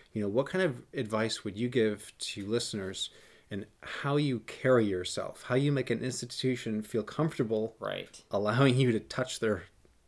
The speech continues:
Speaker 1: precious artifacts?
Speaker 2: Yeah. I mean, you definitely have to go in with an attitude of respect. And, uh, you know, you are understanding that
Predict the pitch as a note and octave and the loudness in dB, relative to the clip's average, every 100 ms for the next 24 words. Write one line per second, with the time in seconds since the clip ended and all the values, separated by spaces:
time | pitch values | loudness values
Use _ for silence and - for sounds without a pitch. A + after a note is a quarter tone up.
0 | _ B2+ A#2 G#2+ A2 G#2+ G2 - D#2+ - | _ 0 0 -2 -2 -2 -4 -10 -10 0
1 | A#2+ A2+ E2+ - _ B2+ C3+ B2+ A#2+ A#2+ | 4 4 2 -8 _ 0 0 -2 -4 2
2 | C3 B2+ C#3+ B2 A#2+ A#2 - A2 G#2 G2 | 2 2 -2 -2 2 2 0 -2 0 0
3 | G2 G2 F#2+ - - G#2 F#2 G2 G2 G2 | 0 -2 -4 -4 -14 -12 -2 0 0 -4
4 | G#2+ F#2+ F2+ - - - F2+ - - - | -6 -6 -6 -6 -6 -4 -6 -6 -16 -16
5 | - - - - - G#2 G2+ F#2+ F#2+ - | -20 -20 -20 -20 -8 -4 -2 -4 -8 -4
6 | F#2 F#2 G1+ - _ _ - _ _ _ | 0 0 -4 -10 _ _ -20 _ _ _
7 | _ G#2+ G2 G2 G2 B2 D#3 C#3 A2+ A2 | _ -10 -8 -8 -4 2 4 4 2 -2
8 | - - G2+ G2+ F#2+ F#2+ F#2 - | -2 -2 -2 -4 -6 -6 -6 -6